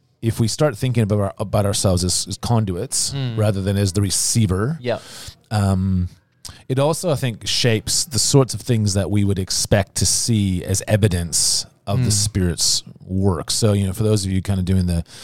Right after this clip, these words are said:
Speaker 1: uh, who have done or are going to be doing the life group
Speaker 2: Yeah, yeah.
Speaker 1: questions, you know,
Speaker 2: Free
Speaker 1: one
Speaker 2: plug,
Speaker 1: of the,
Speaker 2: free plug.
Speaker 1: here it is. One of the,
Speaker 2: <laughs>
Speaker 1: one of the, one of the kind of things I wanna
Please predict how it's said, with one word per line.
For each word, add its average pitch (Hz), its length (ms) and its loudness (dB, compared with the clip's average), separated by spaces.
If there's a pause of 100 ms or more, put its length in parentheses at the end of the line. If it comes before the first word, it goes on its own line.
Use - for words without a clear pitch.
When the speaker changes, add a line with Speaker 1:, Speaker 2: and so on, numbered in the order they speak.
(440)
Speaker 1:
uh, 82 260 -2
who 98 80 2
have 101 300 -2
done 98 220 0
or 92 160 0
are 95 60 0
going 95 220 2
to 98 40 0
be 92 80 -2
doing 90 240 0
the 85 80 -4
life 90 300 0
group 104 200 -4
Speaker 2:
Yeah, - 100 -2
yeah. 131 40 0
Speaker 1:
questions, 127 460 0
you 104 80 0
know, 98 80 0
Speaker 2:
Free - 100 0
Speaker 1:
one 120 80 2
Speaker 2:
plug, 104 140 0
Speaker 1:
of 98 180 -4
the, - 60 -20
Speaker 2:
free 139 120 -4
plug. 95 220 -2
Speaker 1:
here 113 140 2
it 113 60 4
is. 110 200 2 (200)
One 139 280 2
of 131 60 0
the, 123 160 2
Speaker 2:
<laughs> - 180 -4
Speaker 1:
one 135 140 2
of 123 80 2
the, 110 100 2 (180)
one 127 220 2
of 120 80 2
the 95 360 -4
kind 98 140 2
of 90 60 0
things 104 240 0
I 101 60 2
wanna 90 400 0